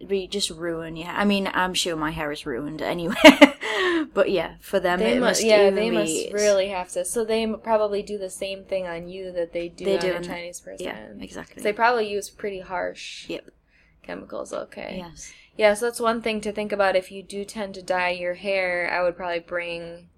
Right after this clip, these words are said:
Speaker 2: I mean, if you're only here, if you know you're gonna be here for nine months, then you know you can just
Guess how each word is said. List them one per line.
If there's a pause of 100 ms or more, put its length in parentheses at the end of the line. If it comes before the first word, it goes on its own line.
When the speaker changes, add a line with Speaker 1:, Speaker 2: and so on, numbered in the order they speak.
(140)
Speaker 2:
I
mean,
if
you're
only
here,
if
you
know
you're
gonna
be
here
for
nine
months,
then
you
know
you
can
just